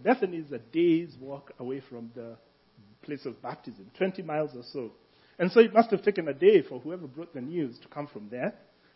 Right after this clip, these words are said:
And then Jesus delayed for another two days. And then he took another, a third day, which is by now the fourth, to get to where, um, uh, to the home in Bethany.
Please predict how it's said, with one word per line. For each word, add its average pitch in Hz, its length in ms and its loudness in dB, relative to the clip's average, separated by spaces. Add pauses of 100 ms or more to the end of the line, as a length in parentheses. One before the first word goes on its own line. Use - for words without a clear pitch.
(140)
And 160 160 -4
then 175 220 4
Jesus 214 340 4 (100)
delayed 165 440 6
for 135 100 -8
another 127 280 -10
two 135 220 -12
days. 131 300 -10 (840)
And 202 140 6
then 226 140 2
he 202 120 0
took 202 180 -10
another, 196 320 0 (120)
a 165 60 -12
third 185 320 -2
day, 165 300 -2 (180)
which 151 200 -14
is 127 80 -14 (240)
by 127 100 -10
now 131 180 -6
the 127 120 -8 (100)
fourth, 170 240 2 (460)
to 196 100 -2
get 165 260 2 (280)
to 160 100 -4
where, 147 380 6 (380)
um, 127 360 0 (840)
uh, 151 120 6
to 151 120 -4
the 139 100 -6
home 131 340 4 (140)
in 131 140 -10
Bethany. 131 440 2